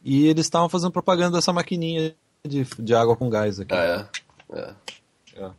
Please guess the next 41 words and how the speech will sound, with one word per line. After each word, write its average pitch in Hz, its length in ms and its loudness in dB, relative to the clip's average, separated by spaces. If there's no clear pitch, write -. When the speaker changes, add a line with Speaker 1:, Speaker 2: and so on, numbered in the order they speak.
Speaker 2:
Então, 113 240 2
é, 107 320 4
então 165 260 0
pra, 147 180 6
da-, 120 220 0
pra 117 160 -2
dar 113 240 6
um 104 160 4
exemplo 101 340 -2
de, 85 440 -6
de, 67 440 -6
aí, 64 200 -10
dessa 101 240 -8
coisa 95 220 -6
do 92 80 -6
específico, 95 640 -12
o - 40 -10
Guilherme 104 260 0
deu 104 140 0
do 101 100 -2
engenheiro 92 580 -4
aí, 95 260 -4
é, 58 460 -4
engenharia 98 400 0
não 90 140 -2
é, 71 40 -2
não 80 200 -10
é 50 60 -8
minha, - 360 -10
não - 100 -18
é - 40 -16
minha 87 120 -6
área, 82 120 -6
eu 82 40 -4
não 104 60 -6
sei 98 180 -12
como 90 140 -12
é 82 60 -12
que, 90 200 -12
é, 104 140 -4
funciona, 92 600 -6